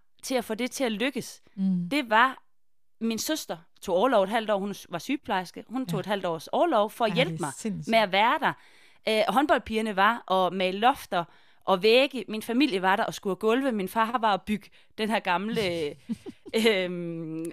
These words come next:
Speaker 1: blomsterbutik om til en
Speaker 2: Mm.
Speaker 1: café. Så der, der var så mange folk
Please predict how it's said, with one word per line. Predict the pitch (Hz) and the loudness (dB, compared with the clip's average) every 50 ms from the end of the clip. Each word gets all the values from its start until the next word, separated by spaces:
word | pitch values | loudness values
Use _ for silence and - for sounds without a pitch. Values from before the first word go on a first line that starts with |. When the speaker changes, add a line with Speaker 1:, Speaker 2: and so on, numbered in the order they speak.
| - 151 - | -10 -4 2
Speaker 1:
blomsterbutik | 233 240 254 - - 202 180 - - 226 214 - | 2 2 2 0 -6 -12 -10 -8 -6 -6 -2 2
om | - 240 254 233 - - _ _ _ _ - - | 4 4 4 4 0 -8 _ _ _ _ -10 -4
til | 190 180 | -2 0
en | 175 | 0
Speaker 2:
Mm. | 165 | 0
Speaker 1:
café. | 156 196 185 - 277 269 262 - _ _ - - - - - | 0 -2 -4 -2 -2 -2 -2 -2 _ _ -20 -20 -20 -14 -8
Så | - 262 | -4 0
der, | 269 277 262 - 269 | 0 0 -2 -2 -6
der | 285 | -2
var | 262 302 330 | 2 2 2
så | 320 - 339 311 | 2 0 0 0
mange | 294 285 311 320 339 | 0 0 0 -2 -4
folk | - - - - 330 311 - - - - | -6 -8 -6 -4 -4 -4 -4 -6 -12 -16